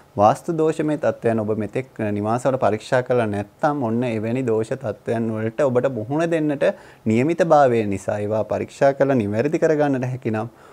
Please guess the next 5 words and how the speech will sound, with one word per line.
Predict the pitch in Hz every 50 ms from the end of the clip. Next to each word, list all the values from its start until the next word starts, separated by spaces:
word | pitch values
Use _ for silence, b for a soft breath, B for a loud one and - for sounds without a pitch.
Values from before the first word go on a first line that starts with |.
| B B
ඔබට, | B 110 101 107 117 110 - 117 117 117 - B B B B B _ _ _ _ -
අ, | 101 98 101
ඉතාමත්ම | 101 - - - - 151 160 175 180 180 180 - 180 175
ශුභදායී | - - 139 123 131 127 127 123 123 123 120 120 113
විදිහට | 110 104 104 117 117 123 - -